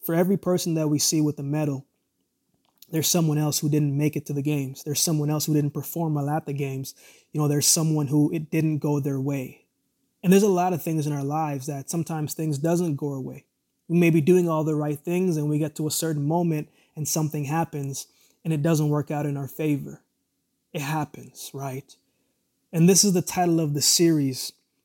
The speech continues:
for the next two episodes. It's called Delayed Does Not Mean Denied.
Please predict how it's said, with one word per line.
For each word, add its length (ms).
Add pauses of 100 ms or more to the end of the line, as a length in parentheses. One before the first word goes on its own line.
(140)
for 100
the 80
next 320
two 220
episodes. 560
It's 120
called 360
Delayed 580 (540)
Does 140
Not 260
Mean 400 (500)
Denied. 520